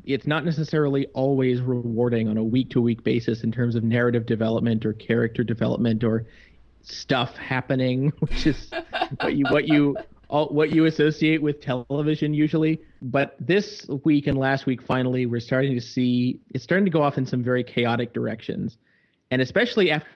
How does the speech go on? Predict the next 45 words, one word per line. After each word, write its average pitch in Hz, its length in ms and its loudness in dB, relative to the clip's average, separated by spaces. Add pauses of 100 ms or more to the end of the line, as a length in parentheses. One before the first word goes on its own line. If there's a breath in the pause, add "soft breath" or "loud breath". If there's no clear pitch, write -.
(180)
this 156 240 -2
week, 131 320 -2 (220)
I 160 80 -4
have 208 160 0
no 135 400 0
idea 117 540 -2 (260)
where 123 300 2
the 117 120 -2
<laughs> - 120 -8
season 131 320 2
is 123 200 -2
going. 120 500 -2 (220 loud breath)
I 170 80 2
mean, 220 120 6
there's 220 160 4
a 220 40 0
few 247 160 2
things 196 320 2
that 139 100 0
you 175 100 0
know 151 180 2
eventually 135 400 0
have 123 180 -4
to 131 60 -8
happen 151 380 -2
in 123 100 0
the 117 100 -2
show, 127 500 0 (580 soft breath)
but, 127 520 -2 (580)
uh, 113 200 -8
with, 139 560 -2
you 135 160 -4
know, 120 580 -2
with 131 360 -6
Gus 151 300 0
being 139 420 0
just 139 220 0
as 143 100 0
maniacal 135 520 0
as 120 120 0
ever 131 300 0
and 120 220 -2
impossible 135 800 -2
to 123 80 -4
read, 131 380 -4